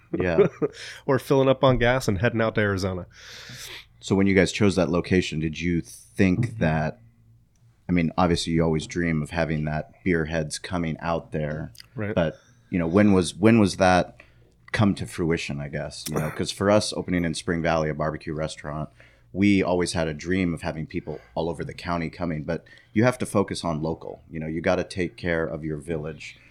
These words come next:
Speaker 1: and you gotta
Speaker 2: Absolutely.
Speaker 1: get people to come in the doors to keep your business open.
Speaker 2: And
Speaker 1: When
Speaker 2: so
Speaker 1: did
Speaker 2: that
Speaker 1: you,
Speaker 2: was
Speaker 1: when
Speaker 2: the
Speaker 1: did you
Speaker 2: idea.
Speaker 1: think that, like, kinda took the, the scales tipped?
Speaker 2: It was a couple years,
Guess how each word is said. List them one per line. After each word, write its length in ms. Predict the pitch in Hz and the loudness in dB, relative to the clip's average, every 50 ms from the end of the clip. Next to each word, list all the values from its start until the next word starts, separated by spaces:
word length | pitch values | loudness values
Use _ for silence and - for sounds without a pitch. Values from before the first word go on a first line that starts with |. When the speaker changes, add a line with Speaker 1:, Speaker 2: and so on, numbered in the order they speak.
| - | -12
Speaker 1:
and 240 | - 110 101 82 80 | -6 -4 -4 -4 -2
you 60 | 80 | 0
gotta 160 | 82 95 87 | 0 0 2
Speaker 2:
Absolutely. 120 | 87 82 90 | 2 0 -2
Speaker 1:
get 100 | 80 - | -2 -4
people 300 | - 98 85 - 87 80 | -6 -6 -4 -4 -6 -6
to 120 | - - 82 | -6 -8 -10
come 240 | - - 90 90 | -8 -6 -6 -4
in 140 | 87 82 80 | -4 -4 -4
the 60 | 78 | -4
doors 320 | 76 80 85 82 80 71 64 | -4 -4 -4 -4 -4 -6 -8
to 80 | 60 - | -12 -14
keep 200 | - - 82 - | -12 -12 -12 -10
your 100 | 78 78 | -12 -12
business 400 | 73 76 78 76 78 78 78 - | -10 -10 -10 -10 -10 -10 -8 -8
open. 260 | 85 80 - - 78 | -8 -8 -8 -8 -10
Speaker 2:
And 420 | 78 78 76 _ _ _ _ - 113 | -12 -12 -14 _ _ _ _ -2 2
Speaker 1:
When 60 | 95 | 4
Speaker 2:
so 60 | 101 | 4
Speaker 1:
did 80 | 95 135 | 6 6
Speaker 2:
that 60 | 143 | 4
Speaker 1:
you, 40 | 147 127 | 4 2
Speaker 2:
was 100 | 104 104 | 4 6
Speaker 1:
when 100 | 113 117 | 6 8
Speaker 2:
the 40 | |
Speaker 1:
did 120 | 110 104 92 | 8 6 6
you 80 | - | 6
Speaker 2:
idea. 100 | 101 92 | 4 4
Speaker 1:
think 260 | 95 107 101 90 - - | 4 2 0 0 0 0
that, 260 | 87 85 85 82 - - - - - - | 0 0 0 0 -2 -4 -16 -16 -10 -6
like, 180 | 82 82 78 - - - | -4 -4 -4 -4 -6 -6
kinda 280 | - 90 82 76 76 - - _ - | -4 -2 -2 -4 -6 -8 -14 _ -12
took 240 | - - 101 - - | -8 -8 -8 -6 -6
the, 280 | - 82 78 78 76 - _ _ _ | -6 -6 -6 -6 -8 -12 _ _ _
the 60 | - | -10
scales 400 | 87 - - - 92 87 82 127 - | -8 -6 -2 0 0 0 0 -2 -4
tipped? 360 | - 87 76 - - - - - _ - - | -6 -6 -6 -6 -8 -18 -20 -20 _ -2 2
Speaker 2:
It 80 | 143 | 4
was 160 | 147 175 175 | 4 4 4
a 40 | 160 | 2
couple 240 | - 175 175 170 160 | 2 2 4 4 4
years, 320 | 135 127 135 151 175 - | 4 4 4 4 2 0